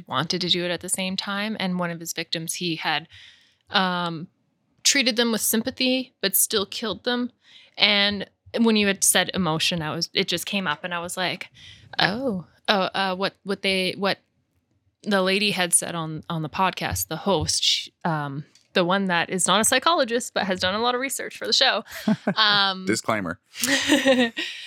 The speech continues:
Speaker 1: um, she s-, she said that sympathy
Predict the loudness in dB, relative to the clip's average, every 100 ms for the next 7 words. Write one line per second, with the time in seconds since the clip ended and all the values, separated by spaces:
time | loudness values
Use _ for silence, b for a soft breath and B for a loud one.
0 | B 0 2 2 0 -4 -10 -18 _ -4
1 | 2 2 2 0 -2 -4 -6 -4 -2 -2
2 | 0 0 0 0 0 0 0 0 0 0
3 | -2 -6 -4 0 -2 -4